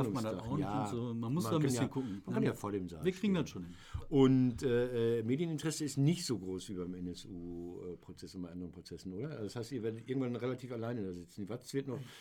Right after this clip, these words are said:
Speaker 2: so irgend so ein Schreiber da hinschicken.
Speaker 1: Ich gehe mal davon aus, dass wir am Anfang,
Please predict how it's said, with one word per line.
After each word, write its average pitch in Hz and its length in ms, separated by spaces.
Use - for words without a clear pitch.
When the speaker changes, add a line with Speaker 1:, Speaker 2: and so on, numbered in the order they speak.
Speaker 2:
so 113 100
irgend 127 200
so 135 80
ein 123 60
Schreiber 127 280
da 127 80
hinschicken. 139 540
Speaker 1:
Ich 117 160
gehe 143 100
mal 143 100
davon 139 280
aus, 127 220
dass - 200
wir 113 60
am 113 100
Anfang, 165 500